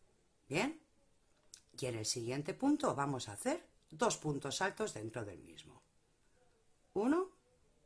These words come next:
y dos puntos altos. Ahora voy a separar con dos cadenetas. Voy a saltarme dos puntos de base y voy a empezar a trabajar toda la fila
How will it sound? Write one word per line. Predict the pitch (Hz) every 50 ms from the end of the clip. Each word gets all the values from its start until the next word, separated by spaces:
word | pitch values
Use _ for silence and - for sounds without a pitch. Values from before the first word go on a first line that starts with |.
| _ _ _ _ _ _ _ _ _ _ _ _ _ _ _ _ _ _ _ _ _ _ _ _ _ _ _ _ _ _ _ _ _ _ _ _ _ _ _ _ _ _ _ - - _ _ _ - - - _ - - _ _ -
y | 180 185 165
dos | 170 170 156 -
puntos | - 117 113 107 104 98 98 - -
altos. | 104 101 - - - - - - - - -
Ahora | - 143 147 156 151
voy | 147 151 143
a | 131
separar | - - 127 - - 98 95 85 90 -
con | - 90 92 98
dos | 90 107 107 107 -
cadenetas. | - 147 151 165 185 208 226 247 - - 262 349 - - - - - _ _ _ _ _ _ _ _ _ _ _ _ _ _ -
Voy | 143 202 240 269
a | 277
saltarme | 262 - 214 160 - - 107 98 98 95 85 82 - _ _ _ _ _ _ - -
dos | - - 170 160 -
puntos | - - 127 113 107 - 110 107
de | 120 147
base | 202 240 269 - - 139 110 - -
y | 151 170
voy | 202 226 202
a | 156
empezar | - - 120 - 123 110
a | 113 110
trabajar | - 117 113 113 117 - - 123 104 - -
toda | - 147 147 151
la | 151 151 151
fila | 151 - 254 220 165 104 - -